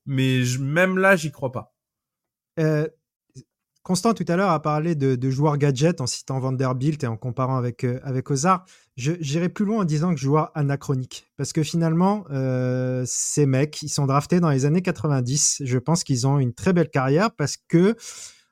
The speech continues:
Speaker 2: on avait un peu plus l'habitude de pas toujours attaquer à cinq en N B A et que les spécialistes défensifs qui étaient très mauvais en attaque avaient des carrières. Euh,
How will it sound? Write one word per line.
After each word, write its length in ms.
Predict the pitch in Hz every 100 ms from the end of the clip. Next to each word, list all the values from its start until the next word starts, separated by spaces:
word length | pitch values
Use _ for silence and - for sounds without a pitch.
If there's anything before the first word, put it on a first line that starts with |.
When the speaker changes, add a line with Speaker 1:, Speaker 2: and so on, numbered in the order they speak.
| _
Speaker 2:
on 100 | 139
avait 160 | 175 202
un 100 | 277
peu 140 | 247
plus 220 | 233 269 262
l'habitude 480 | 233 247 254 262
de 200 | 202 196
pas 240 | 185 208 208
toujours 380 | 214 185 202 190
attaquer 320 | 185 185 196
à 100 | 185
cinq 440 | - 190 180 -
en 120 | 151 151
N 180 | 156
B 200 | 143 143 170
A 200 | 196 180
et 80 |
que 140 | - 160
les 180 | 151 135
spécialistes 640 | - 185 - 180 170 147
défensifs 560 | 151 170 151 - 175
qui 80 | -
étaient 160 | 123 127
très 260 | - 160
mauvais 220 | 147 143 139
en 100 | 135
attaque 340 | 123 170 - -
avaient 340 | 151 135 175
des 100 | 139
carrières. 380 | 120 117 135 160 _ _ _ _
Euh, 160 | 131